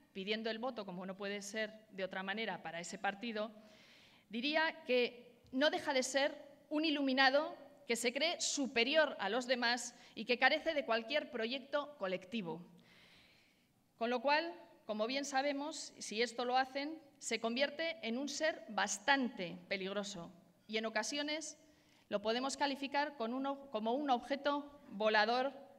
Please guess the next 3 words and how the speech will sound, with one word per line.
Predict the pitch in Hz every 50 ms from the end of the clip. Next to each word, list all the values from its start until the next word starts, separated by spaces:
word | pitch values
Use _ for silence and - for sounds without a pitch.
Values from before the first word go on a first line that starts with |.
| -
no | - 226 233 254 262 269 262 233 -
identificable. | 233 202 202 202 196 196 202 185 - 202 185 190 196 185 175 175 170 175 175 175 175 175 - - - - - _ - - - - - - - - - - - - _ _ _ _ _ -
Pero | 262 262 262 269 262 262 262 254 254 240 247 - - -